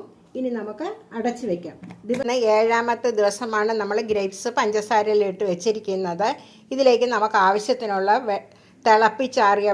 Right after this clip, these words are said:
വെള്ളം ഒഴിച്ചു കൊടുക്കാം. നമ്മൾ വൈൻ തയ്യാറാക്കി പത്തൊമ്പത് ദിവസമായി കഴിഞ്ഞു. ഇനി ഇന്ന് നമുക്കൊന്ന്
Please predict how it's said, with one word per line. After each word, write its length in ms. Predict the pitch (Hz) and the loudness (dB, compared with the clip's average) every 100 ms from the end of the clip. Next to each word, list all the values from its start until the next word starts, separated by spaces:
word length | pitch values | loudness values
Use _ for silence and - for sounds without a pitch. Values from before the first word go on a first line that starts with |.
| 190 | 2
വെള്ളം 360 | 202 214 220 302 - _ _ _ _ _ _ 262 | 4 4 4 0 -12 _ _ _ _ _ _ 6
ഒഴിച്ചു 240 | 247 240 | 6 2
കൊടുക്കാം. 300 | 180 165 165 - | 0 -2 -8 -12
നമ്മൾ 220 | - 277 254 | -8 -4 -2
വൈൻ 200 | 240 269 285 | -2 -2 -4
തയ്യാറാക്കി 500 | 269 254 262 240 240 277 294 | -4 -2 -2 -2 -4 -8 -4
പത്തൊമ്പത് 500 | 262 262 285 294 269 254 | -4 -2 -4 -2 -4 -4
ദിവസമായി 480 | 247 254 269 247 226 226 | -6 -8 -8 -8 -8 -8
കഴിഞ്ഞു. 260 | 214 226 320 - _ - | -8 -8 -10 -14 _ -4
ഇനി 120 | 330 349 285 | 0 0 0
ഇന്ന് 180 | 294 302 | -2 -4
നമുക്കൊന്ന് 400 | 240 254 254 262 | -4 -6 -4 -2